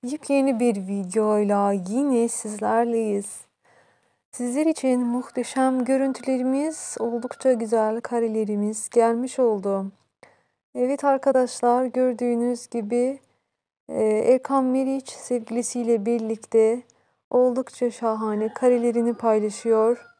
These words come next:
E, yine her zamanki gibi muhteşem görüntüler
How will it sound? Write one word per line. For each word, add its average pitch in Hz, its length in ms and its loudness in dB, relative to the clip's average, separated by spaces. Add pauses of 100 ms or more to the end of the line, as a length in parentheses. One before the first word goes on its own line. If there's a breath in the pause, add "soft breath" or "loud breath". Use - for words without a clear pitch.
(480)
E, 208 80 0
yine 233 420 2
her 240 200 4
zamanki 208 540 -2
gibi 220 440 -4 (140)
muhteşem 226 840 -2
görüntüler 233 720 0